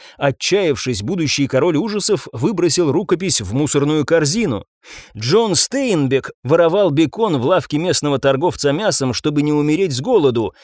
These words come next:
Дэвид Близдейл почти закончил писать роман "Девушка у холста", когда вдруг понял, что книга никуда не годится и ее нужно переделывать.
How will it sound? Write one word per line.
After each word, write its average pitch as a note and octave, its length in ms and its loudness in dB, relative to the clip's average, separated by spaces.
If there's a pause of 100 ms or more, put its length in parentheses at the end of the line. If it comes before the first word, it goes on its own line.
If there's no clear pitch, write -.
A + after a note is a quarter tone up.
(220)
Дэвид D3 520 2
Близдейл B2+ 880 0
почти F3 460 -2
закончил D#3+ 720 0
писать D3 400 0
роман D3 480 0
"Девушка C#3+ 580 0
у D3+ 80 0
холста", D#3 680 0 (240)
когда E3+ 340 2
вдруг D#3+ 340 0
понял, A3+ 360 2
что - 240 0
книга F3 380 0
никуда D3+ 360 2
не D3 140 0
годится G3 640 2
и F3 180 -4
ее D#3 380 2
нужно E3 400 0
переделывать. E3+ 720 -2